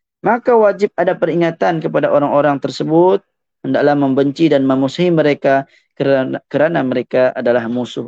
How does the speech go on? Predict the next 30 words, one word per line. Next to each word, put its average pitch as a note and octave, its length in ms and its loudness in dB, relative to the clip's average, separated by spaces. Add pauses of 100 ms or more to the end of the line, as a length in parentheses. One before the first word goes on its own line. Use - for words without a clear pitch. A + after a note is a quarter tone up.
Allah A2+ 400 -2
dan A2 120 -4
Rasulnya. G#2+ 720 -8 (600)
Sihir A3+ 320 4
ini B3+ 240 4
ada F#3+ 160 2
dua E3+ 400 4 (160)
jenis. C#3+ 560 -2 (160)
Pertama, E3 480 0
sihir D3+ 240 0
yang C3+ 240 -2
hakiki, D#3 560 -4 (480)
itulah D3+ 320 0
sihir C#3+ 320 -2
yang C3+ 240 -2
dapat C3 240 -2
mempengaruh, C3+ 640 -2 (640)
uh, C3 400 0 (800)
dapat B2+ 320 -4
memberi C#3 320 0
bekas E3+ 400 -2
kepada C#3 240 -4
orang C3+ 240 0
yang C3 240 -4
terkena C#3 480 -2
tersebut, C#3+ 400 -4 (560)
terkena C#3+ 320 -2
sihir, E3+ 320 0 (320)
sehingga D3 480 0
dapat C3+ 360 -2